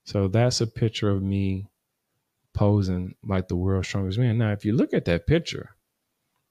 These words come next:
it's a pretty nice physique, right? That's me. And that was me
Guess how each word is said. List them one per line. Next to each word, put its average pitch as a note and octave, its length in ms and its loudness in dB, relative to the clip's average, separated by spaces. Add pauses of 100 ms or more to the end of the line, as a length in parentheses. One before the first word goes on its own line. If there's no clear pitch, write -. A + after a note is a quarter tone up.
(120)
it's - 140 -6
a C#4 80 -2
pretty A#2 280 6
nice G2+ 280 0
physique, G2 580 -2 (1800)
right? A2 340 -2
That's C3+ 340 2
me. A#2+ 360 0
And F#2+ 160 -2
that B2+ 120 -2
was A2 280 0
me A#2 400 -2